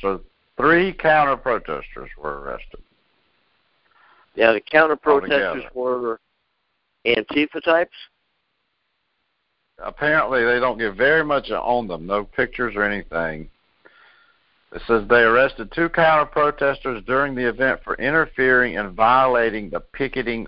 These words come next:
Speaker 1: ordinance.
Speaker 2: Okay. And the counter protesters, uh, what was the protest about? And
Speaker 1: Uh,
Speaker 2: who was the counter protester?
Speaker 1: apparently,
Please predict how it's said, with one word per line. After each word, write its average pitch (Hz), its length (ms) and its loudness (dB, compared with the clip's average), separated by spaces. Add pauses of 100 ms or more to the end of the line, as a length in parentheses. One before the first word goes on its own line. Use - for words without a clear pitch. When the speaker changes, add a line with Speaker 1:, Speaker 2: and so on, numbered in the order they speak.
(100)
Speaker 1:
ordinance. 78 460 -2 (2750)
Speaker 2:
Okay. 117 480 -2 (800)
And 127 120 6
the 120 40 4
counter 151 400 4
protesters, 120 640 -2
uh, 95 180 -2 (300)
what 139 200 2
was 156 140 -10
the 151 80 -6
protest 156 520 0
about? 147 400 0 (640)
And 107 100 0
Speaker 1:
Uh, 135 60 4
Speaker 2:
who 143 80 0
was 139 180 -2
the 120 100 -2
counter 127 380 -2
protester? 117 160 -4
Speaker 1:
apparently, 185 600 0